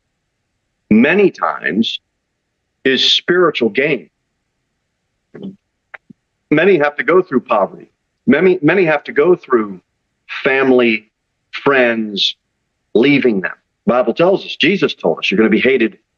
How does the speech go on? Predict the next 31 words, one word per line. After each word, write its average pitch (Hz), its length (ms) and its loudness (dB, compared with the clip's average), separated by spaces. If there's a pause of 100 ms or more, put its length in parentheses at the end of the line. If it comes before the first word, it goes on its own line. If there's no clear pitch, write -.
by 117 440 -2 (320)
the 98 100 0
world. 104 360 2 (480)
But - 140 -6
to - 60 -2
be 147 140 0
Christ's 139 420 0
disciple, 135 680 -2 (160)
if 104 160 -2
we 113 140 2
desire 117 520 2
a 104 60 2
life 117 360 0
of 85 120 -20
comfort 117 480 0
and 95 100 2
easiness, 95 840 -2 (260)
we 104 140 4
may 110 180 2
be 95 160 -4
fooling 104 360 2
ourselves. - 400 -6 (160)
Should 123 160 0
we 117 80 2
desire 104 580 0 (100)
a 104 40 2
life 110 320 2
of - 120 -20
holiness 107 500 0
and 95 120 -2
godliness? 95 680 -4